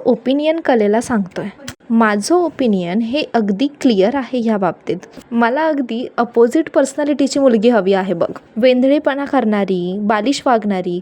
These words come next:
कपडे इकडे तिकडे फेकणारी, ऐनवेळी काम पूर्ण करणारी." आता अद्वैतचं हे सगळं बोलणं ऐकून कलाच्या मनात मात्र लड्डूच फुटायला लागतात आता. तिला वाटतं, "याला तर अगदी आपल्यासारखीच मुलगी हवी आहे,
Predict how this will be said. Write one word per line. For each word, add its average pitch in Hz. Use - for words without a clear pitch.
कपडे 247
इकडे 277
तिकडे 269
फेकणारी, 202
ऐनवेळी 320
काम 277
पूर्ण 214
करणारी." 190
आता 226
अद्वैतचं 220
हे 320
सगळं 294
बोलणं 233
ऐकून 233
कलाच्या 220
मनात 220
मात्र 208
लड्डूच 214
फुटायला 262
लागतात 214
आता. -
तिला 269
वाटतं, 233
"याला 226
तर 320
अगदी 277
आपल्यासारखीच 294
मुलगी 262
हवी 196
आहे, 190